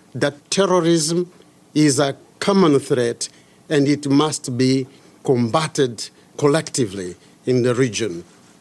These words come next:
uh, and even beyond. So the forces of, uh, sadak and the forces of Rwanda, led by our own national defense forces,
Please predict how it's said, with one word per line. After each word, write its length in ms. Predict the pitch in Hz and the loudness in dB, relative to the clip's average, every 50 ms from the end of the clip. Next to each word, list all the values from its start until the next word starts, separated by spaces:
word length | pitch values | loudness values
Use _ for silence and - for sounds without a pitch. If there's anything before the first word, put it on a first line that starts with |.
| _ - | _ -10
uh, 60 | - 143 | -6 -4
and 260 | 131 127 135 127 120 | 0 2 2 2 2
even 400 | 143 151 160 151 147 139 123 110 | 2 2 4 4 2 2 2 2
beyond. 460 | 117 120 123 117 107 98 92 87 - - - - - - - - - | 2 2 2 2 2 0 -4 -8 -14 -18 -20 -20 -20 -20 -20 -18 -8
So 720 | - - - - 190 185 180 170 165 160 156 160 160 160 - - _ _ _ - | -4 -2 2 4 6 6 6 6 6 6 6 4 2 -2 -8 -20 _ _ _ -2
the 140 | 127 139 | -2 -2
forces 520 | - - 202 214 254 247 - 196 170 - - | 0 2 2 2 2 2 0 0 0 2 2
of, 320 | 165 143 131 131 120 117 | 2 2 2 0 0 -2
uh, 240 | 127 120 117 120 113 - _ _ _ _ - | -2 -2 -2 -4 -6 -10 _ _ _ _ -16
sadak 720 | - - - - 175 165 147 151 143 139 139 - - - 110 _ _ _ _ _ _ - - _ _ - | -12 -8 -2 0 0 0 2 2 0 0 -2 -4 -14 -20 -20 _ _ _ _ _ _ -20 -20 _ _ -2
and 180 | 143 135 139 135 | 0 2 4 4
the 200 | 139 127 139 131 | 4 2 2 2
forces 500 | - 175 190 208 202 - 170 143 127 139 | 4 4 4 4 4 2 0 2 2 2
of 140 | 135 120 | 0 2
Rwanda, 680 | 127 131 139 143 151 156 160 160 151 151 143 139 143 156 - - - - - - - _ - | 2 4 4 6 6 6 4 4 2 2 2 0 -2 -4 -8 -16 -20 -20 -20 -20 -18 _ 0
led 680 | 143 139 151 160 180 202 214 214 180 160 170 147 135 | 2 4 6 6 6 4 4 4 4 2 0 2 2
by 320 | 143 147 147 147 147 156 151 - - | 2 2 4 4 2 2 0 -2 0
our 440 | 151 160 165 165 160 156 151 151 170 - | 0 4 6 6 6 6 6 4 2 2
own 640 | 185 180 185 196 202 196 196 190 175 170 165 160 156 | 2 4 6 6 6 6 6 6 6 6 6 6 6
national 560 | 160 175 185 180 180 - - 160 156 147 139 135 | 6 6 4 2 0 -2 0 2 2 2 2 0
defense 560 | 127 139 131 135 - 160 156 156 151 - - 139 | 0 -2 -2 -2 -2 -2 -2 0 -2 -2 -6 -8
forces, 680 | - - - 139 143 127 - - 117 113 - - - | -8 -8 -8 -6 -6 -6 -6 -8 -8 -8 -8 -8 -10